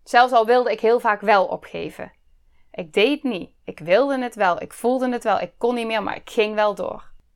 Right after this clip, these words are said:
En die mentaliteit heeft mij gruwelijk ver gebracht, maar tegelijkertijd heeft hij mij ook tegengewerkt. Tegen mezelf.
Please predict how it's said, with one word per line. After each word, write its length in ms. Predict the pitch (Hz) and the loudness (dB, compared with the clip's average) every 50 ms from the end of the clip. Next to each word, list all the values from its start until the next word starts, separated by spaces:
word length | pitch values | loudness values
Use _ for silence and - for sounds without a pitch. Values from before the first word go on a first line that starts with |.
| _ _ _ _ _ _ _ _ _ _ _ _ _ _ _ _ _ _ _ _ _ _ _ _ _ | _ _ _ _ _ _ _ _ _ _ _ _ _ _ _ _ _ _ _ _ _ _ _ _ _
En 140 | - 247 247 | -2 0 2
die 120 | 247 285 | 4 4
mentaliteit 560 | 294 302 294 294 294 262 254 247 - 269 277 269 | 4 4 4 2 0 -2 -2 -2 0 0 0 0
heeft 180 | 269 254 - | -2 -4 -4
mij 200 | 240 214 202 202 - | -4 -4 -4 -4 -6
gruwelijk 420 | - - - - 403 381 330 311 - | -10 -4 0 2 2 2 2 -2 -4
ver 200 | - 277 254 254 | -2 -2 -2 -2
gebracht, 380 | 240 226 214 214 220 240 233 | -2 -6 -4 -2 -2 -2 -2
maar 120 | - 269 240 | -4 -8 -8
tegelijkertijd 560 | - 240 220 233 226 226 - - - 233 226 | -6 -4 -2 -2 -2 -2 -2 -4 -4 -4 -2
heeft 160 | 233 233 - | -4 -4 -6
hij 100 | - 233 | -6 -4
mij 160 | 233 226 226 | -2 -2 -2
ook 100 | 233 247 | -2 -4
tegengewerkt. 920 | - - 294 285 254 202 190 - - 185 175 156 - - - - - - _ _ _ _ _ _ _ _ _ _ _ _ | -2 -2 -2 -2 -2 -4 -8 -14 -12 -8 -8 -8 -8 -10 -16 -20 -20 -20 _ _ _ _ _ _ _ _ _ _ _ _
Tegen 260 | - 214 190 190 208 | -8 -8 -6 -6 -6
mezelf. 560 | 214 214 214 254 226 196 - - - _ _ | -4 -2 2 2 2 0 0 -6 -18 _ _